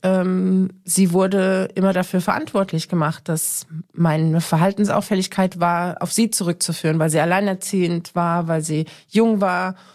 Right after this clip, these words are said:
Und sie hat natürlich das ein bisschen auch auf mich projiziert. Ich glaube, verständlicherweise, weil sie halt dachte, sie macht halt alles falsch.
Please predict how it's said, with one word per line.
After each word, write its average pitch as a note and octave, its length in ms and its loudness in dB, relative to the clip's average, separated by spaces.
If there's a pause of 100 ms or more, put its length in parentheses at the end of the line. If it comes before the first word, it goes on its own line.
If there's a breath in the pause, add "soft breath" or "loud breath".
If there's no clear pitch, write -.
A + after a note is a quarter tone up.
(340 loud breath)
Und F3 540 -2 (680)
sie E3+ 240 2
hat F#3+ 180 -2
natürlich F#3+ 460 0
das F#3+ 180 0
ein F3+ 80 2
bisschen F#3+ 320 0
auch F#3 160 -2
auf F3 140 -4
mich B3+ 200 0
projiziert. F3+ 680 0
Ich - 120 -8
glaube, E3 520 0 (200)
verständlicherweise, E3 1160 0
weil E3 160 0
sie E3+ 140 0
halt E3 280 -2
dachte, E3+ 280 -4
sie E3 100 2
macht F3 320 0
halt F3 160 -2
alles D#3+ 260 0
falsch. F#3 500 -2